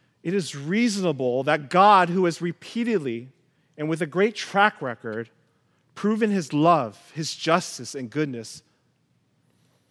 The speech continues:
and has very good reasons and purposes for why he doesn't save universally. And it just may be that it's just that we don't understand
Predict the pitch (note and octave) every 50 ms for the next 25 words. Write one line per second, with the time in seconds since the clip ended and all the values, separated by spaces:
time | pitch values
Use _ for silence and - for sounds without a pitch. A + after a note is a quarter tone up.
0 | _ _ _ _ _ _ - C#3+ D#3 F3+ F3 C#3+ C#3+ F3+ G#3+ C4+ C#4 G#3 C4 A#3+
1 | F#3 D#3+ D3+ F3+ F#3+ G#3 G3 E3 F3 D#3+ C#3+ D3+ C#3 - - - F#3 G3 F#3+ -
2 | C3+ - - C3+ B2+ B2 - - C#3+ C3 C#3+ D3 D#3 D#3 D#3 E3 C#3 D#3+ D3+ D#3
3 | C#3+ C3+ - D#3+ C#3+ C#3 B2+ C3 B2 B2+ A2 B2 B2+ C3+ - - B2+ A2 G#2 G#2
4 | A2+ _ _ _ _ _ _ _ _ _ _ _ _ _ _ _ _ _ _ _
5 | _ _ _ _ _ _ - C#3 D3 D#3 D3+ - F3+ - - F#3 F3 F3 F#3+ G3
6 | F3+ D#3+ C#3+ C3 - D3 C#3 - - - - G#3 G3+ - - B2+ A#2 C3+ C#3 D#3+
7 | F3 C#3+ E3+ D#3+ E3+ F3 C3 C#3 D3+ D#3 C#3+ - - - - - B2 A#2+ A2+ G#2+
8 | G#2 _ _